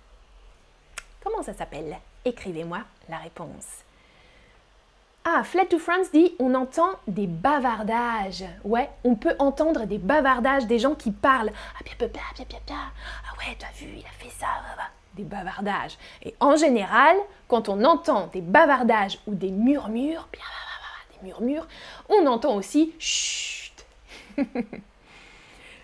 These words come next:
Ouais, grand écran, exactement. On regarde le film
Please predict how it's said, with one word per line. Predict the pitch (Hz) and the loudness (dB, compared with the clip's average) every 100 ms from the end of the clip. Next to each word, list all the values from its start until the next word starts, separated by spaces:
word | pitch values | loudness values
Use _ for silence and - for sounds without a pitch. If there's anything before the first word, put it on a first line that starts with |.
| - | 4
Ouais, | 254 294 226 | 12 12 12
grand | 262 302 440 392 | 10 8 6 6
écran, | 294 - 285 - | 4 6 4 4
exactement. | 220 254 247 262 226 - | 2 0 2 2 2 2
On | 233 | 0
regarde | 202 302 269 233 202 196 | 6 8 8 6 2 2
le | 233 | 2
film | 269 294 294 | 2 4 6